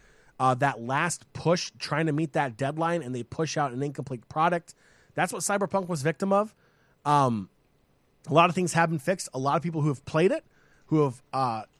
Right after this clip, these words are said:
ignored the bugs, played the story, absolutely love it. Um,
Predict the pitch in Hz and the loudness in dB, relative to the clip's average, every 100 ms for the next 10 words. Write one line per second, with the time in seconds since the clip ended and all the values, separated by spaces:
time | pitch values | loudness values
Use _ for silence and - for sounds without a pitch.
0 | _ _ - 135 139 156 190 175 143 160 | _ _ -8 -4 4 6 6 2 2 4
1 | 175 160 - 165 165 147 - 165 156 - | 4 0 -4 -2 -2 -2 0 2 2 -2
2 | 135 151 - 151 139 131 123 120 113 110 | -2 -2 -4 -4 -4 -4 -6 -6 -8 -8
3 | 110 127 196 349 - - _ _ _ _ | -2 2 2 0 -4 -16 _ _ _ _
4 | _ _ 143 151 135 117 | _ _ 2 2 2 -2